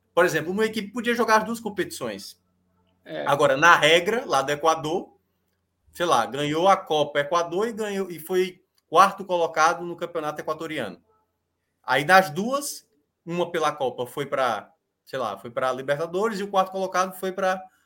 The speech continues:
Speaker 1: pra Sul-Americana. O me-, a mesma equipe, entendeu? Então,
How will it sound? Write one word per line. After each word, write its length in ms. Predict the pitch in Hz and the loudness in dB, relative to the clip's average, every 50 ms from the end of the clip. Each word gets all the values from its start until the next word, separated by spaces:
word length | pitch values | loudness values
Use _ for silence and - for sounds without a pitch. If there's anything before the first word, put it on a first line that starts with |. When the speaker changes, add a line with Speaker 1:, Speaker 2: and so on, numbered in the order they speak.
| _ _ _ | _ _ _
Speaker 1:
pra 140 | - 147 147 | -8 -6 -6
Sul-Americana. 720 | - - 175 175 170 175 175 180 180 - 143 117 104 104 - | -4 -4 -2 -2 0 -2 -2 -4 -2 -2 -4 -4 -4 -8 -10
O 80 | - 147 | -8 -6
me-, 200 | 143 156 185 180 | -2 -2 0 0
a 80 | 156 156 | 0 0
mesma 300 | 151 170 185 180 202 202 | 0 -2 -4 -4 -6 -12
equipe, 340 | 202 - 160 139 123 - | -12 -10 -10 -10 -10 -10
entendeu? 300 | 107 95 101 107 127 143 _ _ _ _ _ _ _ _ _ _ _ _ _ | -14 -14 -14 -14 -14 -16 _ _ _ _ _ _ _ _ _ _ _ _ _
Então, 340 | _ 120 123 135 143 147 | _ -8 -8 -8 -10 -14